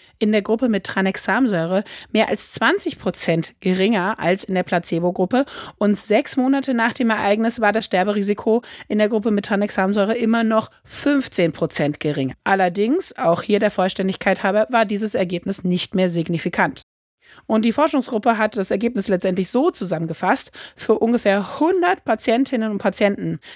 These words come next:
die Tranexamsäure erhielten, lebten etwa vier zusätzliche Personen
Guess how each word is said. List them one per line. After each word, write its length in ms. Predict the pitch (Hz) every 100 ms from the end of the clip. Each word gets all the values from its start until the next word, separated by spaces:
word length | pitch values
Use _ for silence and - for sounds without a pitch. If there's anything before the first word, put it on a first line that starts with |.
| -
die 60 |
Tranexamsäure 840 | 202 202 196 196 214 233 214 190 190
erhielten, 520 | 185 196 208 202 165 - - -
lebten 480 | 190 240 330 - 247
etwa 320 | 196 - 190
vier 500 | - - 254 320 370
zusätzliche 840 | - - 262 294 262 254 240 226 233
Personen 680 | - 202 185 180 202 202